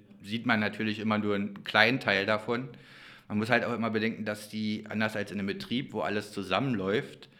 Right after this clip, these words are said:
sind an der Hochschule viele Bereiche, also das ist auch gut so, für die Arbeit unabhängig. Also gerade für die Lehre ist es unabhängig. Es macht natürlich dann auch Sachen schwieriger, weil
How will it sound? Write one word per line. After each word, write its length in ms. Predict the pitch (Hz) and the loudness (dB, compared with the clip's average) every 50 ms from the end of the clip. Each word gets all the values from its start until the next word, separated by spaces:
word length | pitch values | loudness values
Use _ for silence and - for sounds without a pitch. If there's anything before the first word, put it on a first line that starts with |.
| - - - - - - - _ | -20 -20 -20 -20 -20 -20 -20 _
sind 560 | - 101 104 107 104 - - - - - - - | -8 -4 -2 -2 -2 -4 -6 -14 -18 -14 -8 -4
an 140 | 110 110 | -2 0
der 180 | 104 104 101 98 | 2 2 2 2
Hochschule 560 | 110 113 123 120 - - 127 123 120 120 110 | 0 0 0 -2 -4 -4 -2 0 0 0 -2
viele 260 | 113 - 117 110 113 | -2 -2 -2 -2 -2
Bereiche, 640 | 113 113 104 - - 92 101 101 98 113 107 110 110 110 110 - | 0 0 0 2 2 2 2 0 -2 -4 -4 -4 -6 -8 -14 -16
also 160 | - - 95 | -10 -8 -8
das 100 | 90 87 | -6 -6
ist 140 | 92 90 95 | -8 -8 -8
auch 340 | 95 95 95 - - - - _ - 98 | -8 -8 -8 -10 -14 -20 -20 _ -4 -2
gut 160 | 113 120 123 | -2 -2 -2
so, 280 | - 123 123 127 131 131 - | -2 -4 -4 -4 -6 -8 -10
für 100 | - 95 | -8 -8
die 120 | 92 92 | -4 -2
Arbeit 380 | 90 92 92 107 120 113 110 - | 0 0 0 0 0 -2 -2 0
unabhängig. 800 | 117 110 110 104 - - 107 87 82 82 - - - - - - - _ _ _ | 2 4 4 4 4 2 -2 -2 -2 -6 -12 -12 -12 -12 -14 -16 -20 _ _ _
Also 200 | - - - - | -20 -20 -18 -12
gerade 200 | - 95 92 - | -10 -10 -10 -10
für 120 | - - | -10 -10
die 80 | 87 85 | -10 -6
Lehre 320 | 85 90 92 101 98 - | -2 0 0 0 0 -2
ist 100 | - - | -4 -8
es 100 | - - | -12 -12
unabhängig. 360 | - 95 90 - - 95 - | -10 -10 -10 -8 -8 -10 -10
Es 80 | - 104 | -6 -4
macht 220 | 107 110 - - | -2 -2 0 2
natürlich 460 | 135 123 - - 127 117 123 120 123 | 0 0 2 0 0 0 0 -2 -2
dann 180 | - 117 113 95 | -2 -2 -2 -2
auch 100 | 95 107 | -4 -6
Sachen 400 | - - 107 104 - 120 117 110 | -2 -2 -2 0 0 -2 -4 -4
schwieriger, 720 | - - - - 92 98 104 110 107 104 92 87 82 87 - - - - - - - - - - - - - _ _ - | -6 -8 -10 -10 -6 -2 0 2 4 4 4 2 0 -2 -4 -10 -18 -20 -20 -20 -20 -20 -20 -20 -20 -20 -20 _ _ 0
weil 640 | 104 98 98 101 101 101 98 95 95 95 95 92 | 4 6 6 8 6 6 4 2 0 -2 -4 -8